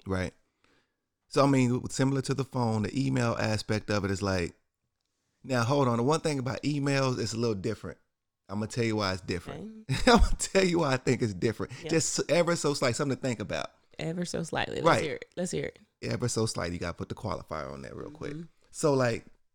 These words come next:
Speaker 1: with emails, like, you do have some information in there that could be pertaining to, like, some history, right? Some emails can go back.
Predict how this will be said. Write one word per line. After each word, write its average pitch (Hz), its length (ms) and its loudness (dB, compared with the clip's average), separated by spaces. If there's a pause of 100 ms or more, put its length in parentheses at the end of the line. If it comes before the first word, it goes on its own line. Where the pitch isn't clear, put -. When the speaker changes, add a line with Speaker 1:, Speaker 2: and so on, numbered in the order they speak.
(120)
Speaker 1:
with 120 180 -4
emails, 160 560 2
like, 110 400 0 (1120)
you 175 140 -4
do 180 180 2
have 156 260 2
some 120 180 -2
information 127 560 0
in 113 120 -2
there 113 160 -2
that 104 120 -4
could 104 100 -10
be 101 140 -8
pertaining 101 440 -6
to, 107 180 -6
like, 92 300 -6 (260)
some 90 200 -12
history, 107 520 -6 (240)
right? 87 280 -6 (920)
Some - 100 -20
emails 147 440 0
can 113 140 -2
go 117 180 0
back. 110 340 -2